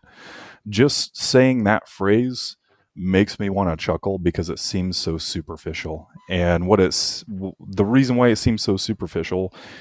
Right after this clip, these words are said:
is merely because it's content on the internet, and you can find a hundred thousand other people saying the exact same thing. Thank you for choosing me to be bothered,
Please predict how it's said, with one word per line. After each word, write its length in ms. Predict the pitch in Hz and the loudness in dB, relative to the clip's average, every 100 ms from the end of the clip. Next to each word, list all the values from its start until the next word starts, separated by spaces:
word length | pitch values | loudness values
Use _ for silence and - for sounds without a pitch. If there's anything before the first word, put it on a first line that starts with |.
| - | -4
is 440 | - 92 90 85 - - - - | 2 4 2 -4 -10 -20 -20 -6
merely 560 | 95 101 113 110 107 | 0 4 6 6 6
because 680 | 101 98 98 90 87 - - _ _ | 4 6 6 6 4 -4 -8 _ _
it's 180 | 90 - | -6 -4
content 600 | - 95 95 95 101 98 | -4 -2 -2 0 -2 -2
on 160 | 80 82 | -6 -6
the 160 | 82 - | -8 -8
internet, 480 | 80 80 80 - - _ | -10 -10 -10 -12 -16 _
and 180 | 92 92 | -4 0
you 140 | 92 101 | 0 0
can 160 | 104 | -2
find 420 | 95 - 95 90 | -2 2 2 2
a 80 | 85 | 0
hundred 320 | 76 95 95 | -2 -2 -2
thousand 320 | 87 92 90 85 | 2 2 2 0
other 140 | 85 | -2
people 300 | 85 95 92 | -2 -4 -4
saying 240 | - 87 82 | -6 -4 -4
the 100 | 78 | -4
exact 460 | 76 80 80 80 | -6 -4 -4 -4
same 320 | - 82 80 | -6 -6 -6
thing. 340 | 76 78 65 - _ _ - - | -8 -10 -10 -20 _ _ -18 -10
Thank 420 | 92 151 185 165 | 0 2 2 2
you 80 | 113 | 0
for 140 | 98 | 0
choosing 400 | - 123 110 95 | 0 2 2 2
me 100 | 90 | 0
to 80 | 85 | 0
be 140 | 80 | -2
bothered, 580 | 78 82 92 82 78 78 | -2 0 0 0 -4 -8